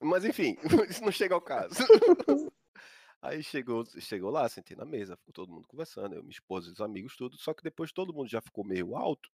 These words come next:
Speaker 1: <laughs> começou as conversas a falar de Emerson. Ou falar como é que Emerson faz, como é que Emerson deixa de fazer, o tamanho do pau de
Speaker 2: Puta
Speaker 1: Emerson, <laughs>
Speaker 2: merda.
Speaker 1: entendeu?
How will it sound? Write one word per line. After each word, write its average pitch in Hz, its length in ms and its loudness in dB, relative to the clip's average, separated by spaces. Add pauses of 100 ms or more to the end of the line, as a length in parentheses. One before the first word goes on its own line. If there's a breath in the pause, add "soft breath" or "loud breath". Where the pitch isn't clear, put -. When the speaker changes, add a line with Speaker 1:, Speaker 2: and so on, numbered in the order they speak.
Speaker 1:
<laughs> 160 360 -10 (560 soft breath)
começou 190 420 0
as 123 80 -4
conversas 110 440 -2
a - 40 -4
falar 123 540 -2 (480)
de - 160 -12
Emerson. 107 540 -2 (760)
Ou 147 320 -4
falar 117 380 -2
como - 220 -12
é 95 40 -12
que - 140 -12
Emerson 98 360 -10
faz, 113 420 -2
como 101 200 -10
é 90 40 -10
que - 120 -16
Emerson - 260 -14
deixa - 260 -8
de - 100 -12
fazer, 117 680 -4
o 131 60 -16
tamanho 95 360 -4
do - 80 -14
pau - 200 6
de 277 100 8
Speaker 2:
Puta - 20 2
Speaker 1:
Emerson, 214 760 6
<laughs> 302 60 -6
Speaker 2:
merda. 226 260 -4
Speaker 1:
entendeu? 135 400 -6